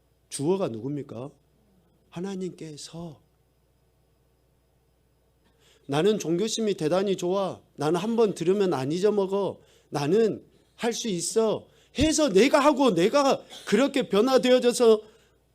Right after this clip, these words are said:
하나님의 말씀에 순종해지는 것이 아니라 하나님께서 우리에게 그러한 은혜, 즉 마음의 할례를 행하게 하셔서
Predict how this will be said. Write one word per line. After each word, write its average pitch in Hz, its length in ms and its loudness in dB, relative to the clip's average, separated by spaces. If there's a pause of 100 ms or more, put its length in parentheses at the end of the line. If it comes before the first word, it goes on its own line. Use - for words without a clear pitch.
(140)
하나님의 254 760 4
말씀에 214 520 4
순종해지는 294 1000 4
것이 220 240 0
아니라 202 840 0 (1900)
하나님께서 202 960 -4 (460)
우리에게 160 560 -4
그러한 139 500 -4
은혜, 127 420 -6
즉 170 300 -8 (400)
마음의 160 460 -2
할례를 214 720 -6
행하게 190 360 -14
하셔서 - 720 -18